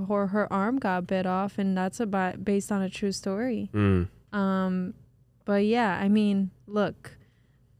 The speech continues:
Speaker 1: I n-, I've never seen a shark, so
Speaker 2: No.
Speaker 1: I'm not,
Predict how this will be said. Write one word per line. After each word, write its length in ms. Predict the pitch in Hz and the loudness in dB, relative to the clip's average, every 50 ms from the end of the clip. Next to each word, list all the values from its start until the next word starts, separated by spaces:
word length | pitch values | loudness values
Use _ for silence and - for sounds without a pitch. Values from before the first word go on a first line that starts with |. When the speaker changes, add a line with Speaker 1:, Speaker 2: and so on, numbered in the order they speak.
| _ _ _ _ _ _ _ _ - | _ _ _ _ _ _ _ _ -4
Speaker 1:
I 180 | 190 196 196 | -2 0 0
n-, 240 | 202 202 208 202 208 | 0 0 0 0 0
I've 160 | - - 190 | 0 0 0
never 240 | 202 202 202 196 208 | 2 2 2 0 -2
seen 260 | 208 - - 208 202 202 | -2 -2 -2 0 0 0
a 100 | 202 202 | 0 0
shark, 520 | - 247 254 262 233 - 208 - - - - - | -2 -2 -4 -2 -4 -4 -6 -8 -12 -18 -20 -20
so 300 | - - - 196 190 185 | -20 -10 -4 -2 2 2
Speaker 2:
No. 260 | 175 175 180 180 - | 4 4 2 0 -2
Speaker 1:
I'm 200 | - 190 190 190 | -2 -2 0 0
not, 380 | 190 190 190 190 190 196 - | 0 0 -2 -2 -4 -6 -8